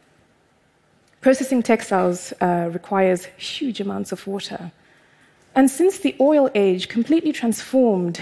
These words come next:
the textile industry, many of the materials and the chemicals used to process them are petroleum-based. And so, coupled with our insatiable appetite for fast fashion,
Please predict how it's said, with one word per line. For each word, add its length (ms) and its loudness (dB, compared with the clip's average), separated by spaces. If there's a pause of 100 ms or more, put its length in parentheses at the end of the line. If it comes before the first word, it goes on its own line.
(140)
the 60 -2
textile 440 -2
industry, 720 -6 (380)
many 220 6
of 120 0
the 60 2
materials 720 2
and 220 2
the 100 4
chemicals 560 0
used 320 -2
to 80 -6
process 540 0
them 420 -4 (600)
are 120 4
petroleum-based. 1120 -2 (640)
And 140 2
so, 140 -2
coupled 440 0
with 160 0
our 300 2
insatiable 680 0
appetite 720 -6 (140)
for 460 2 (200)
fast 380 0
fashion, 680 -2